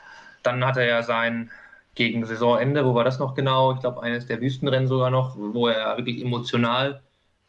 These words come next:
ähm, oder war es Brasilien, am, am Abgrund im Grunde schon stand. Da war er den Tränen im Grunde schon fast mehr als nahe. Ähm, also da, da hat man auch gemerkt, was es auch mit ihm macht. Also ich meine,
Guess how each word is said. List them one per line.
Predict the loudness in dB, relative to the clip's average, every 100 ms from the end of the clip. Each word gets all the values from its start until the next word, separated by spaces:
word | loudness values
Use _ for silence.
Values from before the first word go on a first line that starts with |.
| -2
ähm, | 0 0 -2
oder | -6
war | -8
es | -10
Brasilien, | -10 -2 2 2
am, | 0 -4 -6 -10 -10 -10
am | -4 -2
Abgrund | -2 -4 -4 0 0 0 0
im | 0
Grunde | 2 2 0
schon | 0 -4
stand. | -4 -4 -4
Da | -4
war | -2 -2
er | -4 -10 -12
den | -18
Tränen | -6 -2 -2 -4
im | -6
Grunde | -6 -4 -4
schon | -2 -4 -2
fast | -4 -4
mehr | -2 -2 -4
als | -8 -4
nahe. | 0 0 0 -4 -14 -20 -20 -20 -20 -20 -6
Ähm, | 0 2 4 2 -2 -10 _ _ -4
also | 0
da, | 0 0
da | 0
hat | -2
man | -4
auch | -4
gemerkt, | -2 -2 -4
was | -10
es | -12 -12
auch | -10
mit | -6
ihm | -2
macht. | -2 -4
Also | -14
ich | -12
meine, | -8 -10